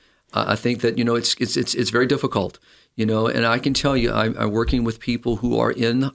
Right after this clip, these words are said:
Congress, in our U S Congress, state Congresses, um, who are advancing what we are talking about, the beauty of marriage, the wonder of marriage, and wanting to protect that, that sacred institution, they're fighting a fight and they're standing their ground. They need our help.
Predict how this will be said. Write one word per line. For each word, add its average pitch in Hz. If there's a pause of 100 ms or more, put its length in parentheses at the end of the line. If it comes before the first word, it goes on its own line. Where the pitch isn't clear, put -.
Congress, 120 (300)
in 113
our 110
U 113
S 113
Congress, 120 (400)
state -
Congresses, 131 (280)
um, 110 (100)
who 123
are 110
advancing 107
what 117
we 120
are 107
talking 139
about, 98
the 110
beauty 127
of 127
marriage, 110
the 107
wonder 123
of 120
marriage, 104 (380)
and 113
wanting 123
to -
protect -
that, -
that 104
sacred 110
institution, 104 (480)
they're 147
fighting 160
a 113
fight - (420)
and 113
they're 120
standing 127
their 120
ground. 117
They 120
need 135
our 117
help. 110